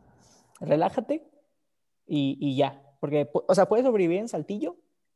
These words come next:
toda tu vida con, con lo que hay aquí. O sea, tienes comida enlatada para cuando ya se expire las cosas que se tengan que expirar. Te puedes ir al, a la casa de Mike, que ahí tiene sus plantaciones de,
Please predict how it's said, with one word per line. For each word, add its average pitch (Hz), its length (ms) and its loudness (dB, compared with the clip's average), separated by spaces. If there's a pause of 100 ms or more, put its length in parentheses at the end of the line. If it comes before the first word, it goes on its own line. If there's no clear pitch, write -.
(340)
toda 180 180 2
tu 156 100 -2
vida 139 160 -4 (500)
con, 135 460 -8
con 143 140 -4
lo 139 100 -4
que 139 80 0
hay 143 80 0
aquí. - 280 -8
O - 40 -20
sea, 147 100 -2
tienes 180 220 -2
comida 175 240 -4
enlatada 185 540 -4
para 139 200 -4
cuando 135 240 -6
ya 131 140 -4
se 170 80 -8
expire 147 600 -6
las 143 160 -10
cosas 143 260 -8
que - 100 -10
se 147 100 -14
tengan 151 180 -8
que 151 60 -12
expirar. - 480 -8 (600)
Te 165 100 0
puedes 170 220 4
ir 165 100 2
al, 143 460 -2 (140)
a - 160 -4
la 143 300 -4 (380)
casa 147 280 2
de 139 80 -2
Mike, 185 300 -6
que - 80 -2
ahí 135 60 0
tiene 147 240 -6
sus 131 220 -6
plantaciones 139 640 -8
de, - 360 -8